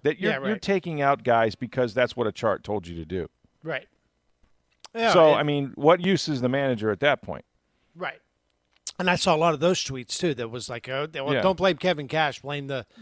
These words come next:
Speaker 2: the
Speaker 1: Well,
Speaker 2: guy
Speaker 1: yeah.
Speaker 2: who, the guy who's, uh, who works in the basement over there who,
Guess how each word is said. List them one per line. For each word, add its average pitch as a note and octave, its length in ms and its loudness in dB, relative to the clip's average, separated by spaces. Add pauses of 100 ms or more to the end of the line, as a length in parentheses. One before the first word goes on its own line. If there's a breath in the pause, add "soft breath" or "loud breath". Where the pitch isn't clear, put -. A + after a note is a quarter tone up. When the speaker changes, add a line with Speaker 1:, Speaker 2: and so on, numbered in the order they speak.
Speaker 2:
the - 60 -16
Speaker 1:
Well, F#3+ 260 4
Speaker 2:
guy B3 120 4
Speaker 1:
yeah. D4+ 220 4
Speaker 2:
who, D#2+ 60 -12 (240)
the D3 80 -10
guy D3+ 200 2
who's, C#3 240 -4
uh, C#3 300 -4 (220)
who C#3 120 -4
works C#3+ 240 -6
in C3+ 40 -12
the A#2+ 60 -10
basement B2+ 400 -8
over A2 160 -12
there A2 160 -8
who, A2 100 -16